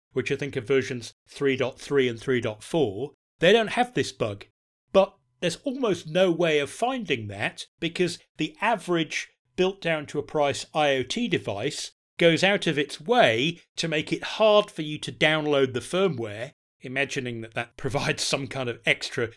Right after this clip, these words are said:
security through obscurity. So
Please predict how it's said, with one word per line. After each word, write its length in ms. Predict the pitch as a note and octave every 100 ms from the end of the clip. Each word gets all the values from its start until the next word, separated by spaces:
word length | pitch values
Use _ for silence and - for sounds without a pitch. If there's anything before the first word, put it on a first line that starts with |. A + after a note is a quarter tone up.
| _
security 560 | - - - C#3 - A#2
through 240 | - B2
obscurity. 800 | G#2 - F3 F3+ E3+ - G2+ - _ _ _
So 380 | - G3+ F3+ F3